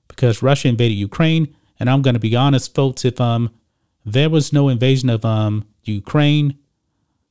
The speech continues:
I don't believe that the U S government would actually be saying anything about this. They're mentioning Brittney Griner strictly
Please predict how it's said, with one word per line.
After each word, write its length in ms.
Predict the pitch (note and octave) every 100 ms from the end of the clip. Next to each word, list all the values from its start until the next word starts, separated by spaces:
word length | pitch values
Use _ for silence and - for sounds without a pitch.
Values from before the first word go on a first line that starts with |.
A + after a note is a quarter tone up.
| _ -
I 120 | C#3+
don't 380 | D#3 C#3+ B2 -
believe 280 | C3+ C3+ B2+
that 160 | A#2+ -
the 60 |
U 160 | A#2 B2
S 180 | A#2 -
government 380 | B2 A#2+ A2 G#2+
would 120 | G#2+
actually 380 | A2 - A#2+ G#2+
be 420 | A2 G#2+ G#2 - _ _ _ _ _ _ _ -
saying 300 | - C3 A2+
anything 420 | A#2 B2 A#2 A#2
about 300 | G#2+ G#2+ G2+
this. 340 | - - - - _ _ _ _ _ _ _ _ _ _ C#3
They're 280 | C#3+ C#3+ C3
mentioning 500 | C3+ E3+ - C3+ A2
Brittney 240 | B2+ A2+
Griner 340 | A2 A#2+ A2+ G#2+
strictly 600 | - D#3+ D3 C#3+ C#3